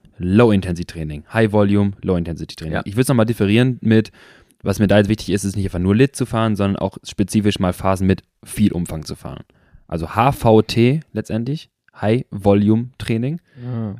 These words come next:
Speaker 1: als nicht nur, also nicht nur Stunde, zwei Stunden Lit, sondern H-V-T-Blöcke.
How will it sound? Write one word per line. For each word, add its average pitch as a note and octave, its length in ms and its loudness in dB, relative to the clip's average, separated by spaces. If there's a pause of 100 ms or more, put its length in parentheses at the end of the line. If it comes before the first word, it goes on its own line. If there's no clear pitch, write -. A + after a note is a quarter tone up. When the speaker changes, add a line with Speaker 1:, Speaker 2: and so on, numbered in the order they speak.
(160)
Speaker 1:
als G#2+ 340 0
nicht A2+ 180 0
nur, A2+ 240 4
also G#2+ 140 2
nicht B2+ 160 4
nur B2+ 100 6
Stunde, C3+ 300 2
zwei - 220 2
Stunden C#3 220 0
Lit, D#3 160 2
sondern A#2 260 -4
H-V-T-Blöcke. F2+ 1120 -4